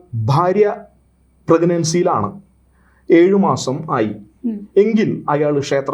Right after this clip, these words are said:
Speaker 1: ദർശനം ഒഴിവാക്കണം.
Speaker 2: അതെന്താ അങ്ങനെ പറയുന്നത്?
Speaker 1: അത്
Speaker 2: ഏറ്റവും ഒരു,
Speaker 1: പാടില്ല.
Speaker 2: ഒരു പെണ്ണിന്റെ ആ
Speaker 1: അല്ല, അത് പാടില്ല. ആ സമയത്ത് ആ വ്യക്തി, അത്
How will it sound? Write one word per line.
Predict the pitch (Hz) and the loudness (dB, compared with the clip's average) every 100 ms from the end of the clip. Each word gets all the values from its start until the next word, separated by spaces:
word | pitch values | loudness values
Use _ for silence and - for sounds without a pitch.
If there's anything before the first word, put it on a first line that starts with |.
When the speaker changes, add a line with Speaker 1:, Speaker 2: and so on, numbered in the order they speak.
| 127 | -6
Speaker 1:
ദർശനം | 120 131 131 135 | -6 -6 -4 -2
ഒഴിവാക്കണം. | 117 107 110 95 - _ _ _ _ _ | -2 -2 -4 -6 -14 _ _ _ _ _
Speaker 2:
അതെന്താ | 359 302 233 | -2 0 0
അങ്ങനെ | 226 190 180 185 | -4 -8 -8 -8
പറയുന്നത്? | 180 180 185 | -10 -8 -2
Speaker 1:
അത് | 196 226 | 0 2
Speaker 2:
ഏറ്റവും | 208 151 | 2 0
ഒരു, | 139 | 0
Speaker 1:
പാടില്ല. | 156 160 - - - - _ - | -2 -2 -4 -8 -16 -20 _ -6
Speaker 2:
ഒരു | 285 302 | -4 -2
പെണ്ണിന്റെ | 320 294 277 262 262 277 285 247 | -2 -2 0 0 0 -2 -2 -2
ആ | 254 | 0
Speaker 1:
അല്ല, | 202 - 180 | 0 0 -2
അത് | 202 202 | -2 -2
പാടില്ല. | 165 160 180 - | -2 -2 -4 -2
ആ | 185 240 | -2 0
സമയത്ത് | 247 226 185 160 160 165 160 - _ _ _ - | -2 0 0 0 -2 -2 -6 -20 _ _ _ 0
ആ | 196 | 2
വ്യക്തി, | 196 160 165 160 107 - - _ _ _ _ _ _ _ _ _ _ - - - - | 2 0 0 -2 -2 -8 -20 _ _ _ _ _ _ _ _ _ _ -20 -16 -16 -6
അത് | - | -2